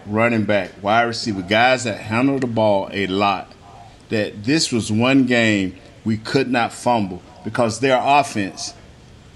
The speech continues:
was equal to our defense. So if we could just play them tick for tack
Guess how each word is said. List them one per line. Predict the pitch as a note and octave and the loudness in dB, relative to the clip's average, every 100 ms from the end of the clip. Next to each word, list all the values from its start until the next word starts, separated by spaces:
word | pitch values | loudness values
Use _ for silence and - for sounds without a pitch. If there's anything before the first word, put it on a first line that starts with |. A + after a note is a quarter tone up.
| - - | -20 -8
was | A2 - | -6 0
equal | D3 B2 B2+ | 0 0 0
to | B2 | 2
our | A#2 A2+ | 4 4
defense. | G#2 B2 B2+ A2+ G#2+ | 2 0 2 0 -2
So | A2+ G#2 | 0 -2
if | G2+ | 2
we | D3 | 0
could | C3 | 0
just | A#2 A#2 - | -2 -2 0
play | C3 B2+ | 0 0
them | A#2 G2+ - - - - - | 0 0 -4 -18 -20 -18 -4
tick | D3+ D3+ | -2 -2
for | - | -8
tack | G#2 - C#3 A2 | -4 2 2 0